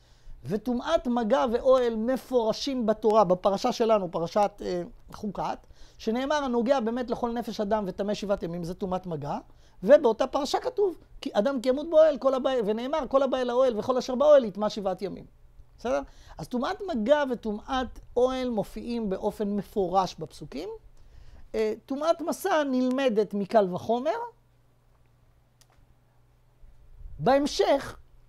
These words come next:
באותו פרק, פרק א', בהלכה י"ב וי"ג, כתוב כך: "אחד המת מישראל, או מן העובדי כוכבים ומזלות", כבר, כבר אמרנו שגם ברמב"ם זה מצונזר, "או מן הגויים",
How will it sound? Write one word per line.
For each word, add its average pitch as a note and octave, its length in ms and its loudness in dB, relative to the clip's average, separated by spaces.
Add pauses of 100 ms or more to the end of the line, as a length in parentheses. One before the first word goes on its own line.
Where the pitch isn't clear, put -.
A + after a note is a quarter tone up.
(200)
באותו G#3 360 4
פרק, G#3 260 0
פרק B3+ 280 0
א', F#3+ 220 2 (200)
בהלכה G3+ 400 4
י"ב A3+ 480 2
וי"ג, A3 600 -4
כתוב G#3+ 320 -8
כך: - 280 -16 (220)
"אחד E4 340 -2 (160)
המת B3 500 -6
מישראל, A#3+ 720 -4 (1040)
או D#4 460 8 (100)
מן D4+ 360 -2
העובדי A3 640 0
כוכבים A#3 440 0
ומזלות", F3 540 -2
כבר, G#3+ 240 0 (200)
כבר B3+ 180 2
אמרנו G#3 340 2
שגם A3 300 0
ברמב"ם A#3+ 420 6
זה E3+ 100 -4
מצונזר, G3+ 600 2 (920)
"או D#4 340 12
מן D4 240 0
הגויים", G#3 600 0